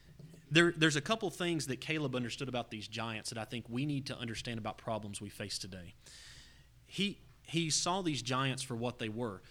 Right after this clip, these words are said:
These were not people who were sitting, using roofs of houses as benches to sit on and using a two-by-four as a toothpick. That's what you see in cartoons and movies and all this stuff.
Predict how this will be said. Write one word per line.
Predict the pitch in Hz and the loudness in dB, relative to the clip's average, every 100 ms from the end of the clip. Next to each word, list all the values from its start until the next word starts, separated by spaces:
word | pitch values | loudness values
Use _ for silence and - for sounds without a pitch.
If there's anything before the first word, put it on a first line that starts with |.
| - | -6
These | 135 170 170 | 2 4 6
were | 165 | 4
not | 170 202 - | 4 2 -2
people | 202 190 156 | -4 -2 -2
who | 131 | 2
were | 147 131 | 2 4
sitting, | - - - 185 151 127 127 | 2 0 4 4 6 2 0
using | 135 160 165 156 135 127 | 2 4 4 4 2 0
roofs | 123 160 160 - | 4 6 6 0
of | 120 | -2
houses | 147 147 139 131 120 | -2 -2 0 -2 0
as | 110 | -2
benches | 107 131 147 143 117 | -2 -2 0 0 -2
to | 117 | 0
sit | - 147 | 0 0
on | 123 113 113 - - | 0 -2 -6 -10 -2
and | 139 | 2
using | 151 143 127 | 2 2 0
a | |
two-by-four | 127 190 170 117 - 127 | 0 -4 -2 -4 -2 -4
as | 107 | -4
a | |
toothpick. | - 165 - 90 - - - - - - - - - | -6 -8 -8 -10 -12 -16 -18 -20 -20 -20 -20 -16 4
That's | 196 214 | 4 6
what | 185 | 2
you | 151 | 4
see | 147 151 | 2 2
in | 131 | 0
cartoons | - 135 135 131 127 113 | 0 -2 0 2 2 0
and | 113 | 0
movies | 117 110 | 0 0
and | 110 | -4
all | 101 | -4
this | 147 | -4
stuff. | - 101 - | -4 -6 -8